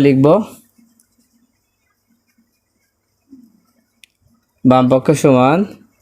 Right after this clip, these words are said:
এক্স মাইনাস ওয়াই প্লাস জেড।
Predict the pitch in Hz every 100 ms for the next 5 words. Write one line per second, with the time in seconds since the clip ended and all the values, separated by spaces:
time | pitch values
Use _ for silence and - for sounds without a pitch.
0 | _ _ _ _ - 127 143 - 139 131
1 | 127 123 127 143 170 - - 123 123 131
2 | 160 - - - _ _ _ - 123 123
3 | 165 208 - - - 127 135 123